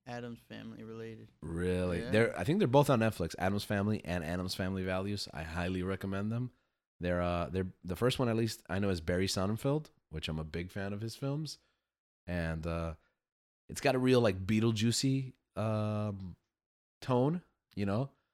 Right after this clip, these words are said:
Speaker 2: those kind of movies. This is right up, Wednesday is right up, like, Tim Burton's alley. And I think this is where he operates the best. So I
Speaker 1: <clears throat>
Speaker 2: highly recommend it.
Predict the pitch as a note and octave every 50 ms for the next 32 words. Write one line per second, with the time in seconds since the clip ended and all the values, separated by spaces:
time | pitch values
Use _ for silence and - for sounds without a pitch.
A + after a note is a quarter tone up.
0 | _ _ _ _ _ - G2+ G#2+ - - B2+ A#2 A2 A2 A#2 A#2+ A#2+ B2 C3 B2
1 | - - - A2 C3 C3+ - - D3 B2+ A#2 A#2+ G#2+ G#2 G2+ F2 - - G2 A2
2 | A#2 A#2 A#2 B2 A2+ G#2+ F#2 F#2 G2 G2 F#2+ F#2+ F#2+ F#2 F2 - - - E2 E2
3 | F2 - - F2+ D#2+ E2 D#2+ D#2+ D2+ D#2 D#2 D2+ D2 D2 D2+ D2 - _ - D#2+
4 | E2 F2 E2+ - F#2 F2 F2+ E2+ F2 F2 E2 E2 D#2 C#2+ D#2 D#2 C#2+ C2 C#2+ C#2+
5 | - D2 C#2 C2 - - D2+ D#2 C#2+ C2 B1+ - - _ _ _ _ _ _ _
6 | _ _ _ - - - G2 E2+ E2+ E2 D2+ F2 E2 E2 E2 D2 D2 D2 - C2+
7 | C2 C2 C#2+ C#2+ D2 C#2+ -